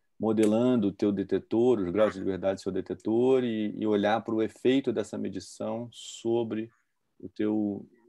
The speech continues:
sistema de interesse. Aí, o Teespring funciona bem.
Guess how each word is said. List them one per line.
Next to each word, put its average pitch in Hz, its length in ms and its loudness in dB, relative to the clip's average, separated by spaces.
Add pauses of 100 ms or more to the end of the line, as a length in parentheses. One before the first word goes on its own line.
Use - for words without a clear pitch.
(180)
sistema 104 480 -6
de 95 80 -4
interesse. 98 640 -4
Aí, 101 400 -10 (400)
o 101 120 -16
Teespring 98 680 -6
funciona 101 480 -8
bem. 87 260 -8